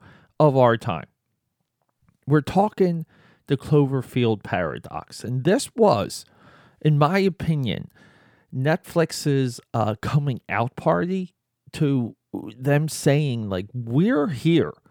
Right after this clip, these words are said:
and we're for real and we're trying to make the best thing possible."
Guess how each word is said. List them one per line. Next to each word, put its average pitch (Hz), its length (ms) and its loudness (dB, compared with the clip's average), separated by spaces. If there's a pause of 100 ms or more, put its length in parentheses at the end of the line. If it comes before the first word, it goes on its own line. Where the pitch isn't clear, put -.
(280)
and 143 160 0
we're 170 240 4
for - 220 -4
real 110 560 0 (420)
and 135 160 2
we're 131 140 0
trying 185 480 -4
to 160 80 2
make 120 560 -2 (460)
the 123 100 2
best 120 500 -2
thing 104 320 -6 (340)
possible." - 800 -4